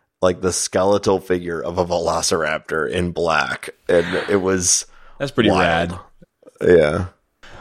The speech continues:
Speaker 2: Well, so that's what's making me happy this week is I have wheels again, and they are marginally nicer than my old wheels that were fourteen,
Speaker 1: Ample storage space.
Speaker 2: fourteen years old, I believe. I had a, I had a Kia Rondo that lasted forever.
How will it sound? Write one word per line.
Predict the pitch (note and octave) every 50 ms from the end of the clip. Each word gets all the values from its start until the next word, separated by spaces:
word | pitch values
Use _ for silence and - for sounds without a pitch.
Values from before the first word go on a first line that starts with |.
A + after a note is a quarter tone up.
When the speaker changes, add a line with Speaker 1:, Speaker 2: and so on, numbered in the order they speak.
| - _ _
Speaker 2:
Well, | - - D2+ D#2 D#2 D#2 - - - -
so | C3 C#3+
that's | C#3+ D#3 E3 -
what's | - -
making | D3+ D3+ D3+ D3+ D#3
me | D3+ C#3+
happy | C#3 C#3 C3+ C#3
this | C3 B2 A2
week | A2 A2 G#2+ F2+ -
is | F#2+ F2+ F2 E2+ - -
I | F2+ F#2 F#2 F2
have | F#2+ F#2 F2+ F2+
wheels | F2+ G2+ A2+ B2 B2+ A#2 G#2+ G2+ F#2 F2 E2+
again, | - F#2+ F#2 E2+ F2+ E2+ D#2+ D#2 D#2 D#2 D2 -
and | - E2+ E2+ E2+ E2 D#2+ D#2+ D#2+
they | E2+ E2 F#2 F#2 G2
are | G#2 G#2+ A2 G#2+ A2 A2 A2 A2 A2+ - -
marginally | G#2+ G#2+ G#2+ A#2+ D3 G3+ G#3+ E3 E3+ F#3 F#3 F#3+ F#3+ G3
nicer | F#3 F3+ F#3+ A#3+ A#3+ - - G#2 F#2+ G2
than | G2 G2+ G2 F#2+ F#2
my | F2+ E2 D2 D2 D#2
old | - F2 F#2 G2+ G#2+ A2+ A2 A2+
wheels | A2 A2+ B2 C3+ G#2+ E2+ D2+ C#2+ D2 -
that | G2+ F2
were | G2+ G#2+ G#2+ - - _
fourteen, | - - - E3+ G3+ B3 - -
Speaker 1:
Ample | - - A3 A3+
storage | A3+ A#3 A#3 A#3 A#3 A#3 A3 G3 - -
space. | - B3+ F#3+ G3 F#3+ F#3 - - -
Speaker 2:
fourteen | - - - B3+ B3 B3 A#3+ A#3
years | A#3 A#3 A#3 A3+ G#3+ F#3+
old, | G#3 G#3 E3 A#2 F#2+ F2 E2+ - _ - - - _ _ _
I | - F#2+
believe. | F#2 F#2+ F#2 F2+ F2 D#2+ D2+ D#2+
I | F#2+ G2 G2
had | G#2 G2+
a, | G2 F2+ F2 D#2 -
I | F#2+
had | F#2 F#2
a | F2+ F2 E2+ E2+ - - - _ - - -
Kia | - C#3 B2+ A#2
Rondo | G#2+ G#2+ G#2+ G#2+ G#2+ G#2+ G#2 F#2+ E2+ E2
that | E2 E2+ - E2+
lasted | F#2 F2+ F#2+ F#2+ - - F#2+ E2+ E2 E2 -
forever. | - - - G#2+ G#2 G2+ G2+ G2 F#2 F2 D#2 C#2 C#2 D#2+